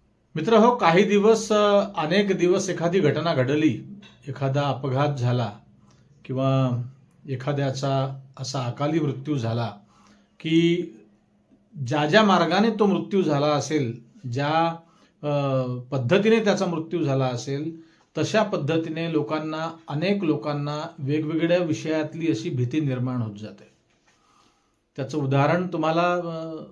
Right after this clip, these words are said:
सध्या देता येणार नाही, कारण अनेक नेते, अजितदादा पवार हे अठ्ठावीस तारखेला विमान अपघातात अगदी अकाली गेल्यानं, अचानक गेल्यानं फार मोठी धास्ती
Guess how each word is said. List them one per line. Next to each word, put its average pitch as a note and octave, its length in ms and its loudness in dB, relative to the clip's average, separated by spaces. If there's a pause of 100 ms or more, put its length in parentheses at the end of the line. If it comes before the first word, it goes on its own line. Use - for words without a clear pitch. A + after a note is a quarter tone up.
(560)
सध्या D3 320 -2
देता D3+ 340 2
येणार F3+ 240 4
नाही, C3 260 -2 (800)
कारण E3+ 340 2 (540)
अनेक F3 420 2
नेते, D3+ 720 0 (440)
अजितदादा D3 580 0
पवार D3 420 -2
हे C3 160 0
अठ्ठावीस D3 640 -6
तारखेला B2+ 540 -6 (480)
विमान D#3 380 2 (140)
अपघातात C#3 640 -2 (120)
अगदी D3 500 -2
अकाली D#3 440 -2
गेल्यानं, C3+ 420 0 (140)
अचानक D#3+ 460 -4
गेल्यानं A#2+ 500 -4 (760)
फार F3 600 0 (440)
मोठी D#3 380 -6
धास्ती A#2+ 840 -2